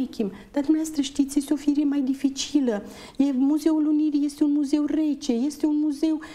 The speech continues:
ce o să faci acolo?” Zic: „Dar nu e treaba dumneavoastră, eu mă duc acolo.”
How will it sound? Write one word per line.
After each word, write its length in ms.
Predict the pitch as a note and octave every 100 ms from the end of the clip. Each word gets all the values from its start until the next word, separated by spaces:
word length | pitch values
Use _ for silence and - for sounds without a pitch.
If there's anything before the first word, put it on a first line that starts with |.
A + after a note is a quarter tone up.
| - -
ce 120 | - A4
o 40 |
să 300 | A4 E4+ E4+
faci 180 | C4+ C4
acolo?” 500 | G#3+ - A3 F3 D#3 -
Zic: 180 | D4
„Dar 100 | F4 E4+
nu 60 | C#4+
e 20 |
treaba 300 | - E3+ F3
dumneavoastră, 560 | E3+ D#3 D#3 - - F3+ _
eu 160 | A#3+ D4+
mă 80 | E4+
duc 160 | E4 D#4
acolo.” 360 | - C#3+ -